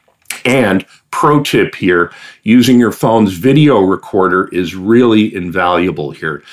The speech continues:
It'll help you to catch all the, the little things that conspire against you and prevent you from playing the lick correctly. Anyway, you want to come up with a few ideas that you think might correct,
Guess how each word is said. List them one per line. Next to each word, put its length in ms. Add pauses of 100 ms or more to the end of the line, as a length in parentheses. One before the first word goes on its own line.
(200)
It'll 180
help 260
you 80
to 100
catch 460
all 460
the, 320
the 80
little 300
things 500
that 160
conspire 720
against 560
you 240 (320)
and 160
prevent 480
you 100
from 220
playing 400
the 80
lick 300
correctly. 680 (840)
Anyway, 420
you 80
want 180
to 60
come 140
up 120
with 140
a 60
few 300
ideas 560
that 120
you 80
think 320
might 280
correct, 600